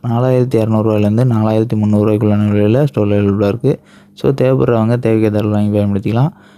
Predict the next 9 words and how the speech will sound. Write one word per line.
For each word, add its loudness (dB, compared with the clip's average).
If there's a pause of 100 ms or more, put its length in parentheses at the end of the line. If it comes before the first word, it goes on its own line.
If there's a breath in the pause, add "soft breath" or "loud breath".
(280 loud breath)
And 2 (120)
இந்த 2 (100)
பூச்சிகளை -2
வந்து -2 (100)
ஒரு 0
முறை 0
பயன்படுத்தினதுக்கு -2
பிறகு 2 (560 soft breath)
எந்த -4